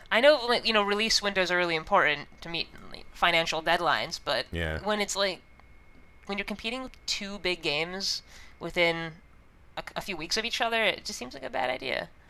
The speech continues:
Speaker 2: Well, I think, too, 'cause Fallout was announced pretty late. Like,
Speaker 1: True,
Speaker 2: if you remember,
Speaker 1: true.
Speaker 2: like, they, they didn't have an, a, a date for it until E three of this year. And they're like, "By the way, it's coming out this year." And we're like, "Wait, what?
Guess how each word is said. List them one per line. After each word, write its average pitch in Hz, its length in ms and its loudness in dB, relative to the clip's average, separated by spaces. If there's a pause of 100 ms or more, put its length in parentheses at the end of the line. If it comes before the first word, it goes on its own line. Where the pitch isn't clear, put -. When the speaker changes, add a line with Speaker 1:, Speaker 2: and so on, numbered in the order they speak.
(200)
Speaker 2:
Well, 175 160 10
I 160 140 12
think, 185 280 2
too, 123 300 4
'cause 120 180 0
Fallout 151 400 6
was 104 180 4
announced 92 360 0 (120)
pretty 90 260 -2
late. - 320 -8 (2000)
Like, 95 120 0
Speaker 1:
True, 180 100 2
Speaker 2:
if - 140 -2
you 98 100 2
remember, 90 360 0
Speaker 1:
true. 82 80 0
Speaker 2:
like, 87 240 -4
they, 101 160 0
they 113 220 2
didn't 143 240 6
have 117 200 8
an, 85 300 0
a, 87 360 0 (120)
a 87 240 -6 (300)
date 107 260 -2
for 87 220 -2
it - 100 -6
until 98 480 -4
E 90 140 -8
three 90 320 -4
of 73 100 -6
this 80 260 -6
year. 73 300 -4 (1500)
And 92 100 -4
they're 92 120 0
like, 98 180 2
"By 165 100 8
the 202 80 6
way, 214 80 8
it's - 80 2
coming 214 180 8
out 220 80 6
this 220 180 2
year." 247 300 6
And 117 120 2
we're 110 120 6
like, 95 120 2
"Wait, 110 120 2
what? 127 260 2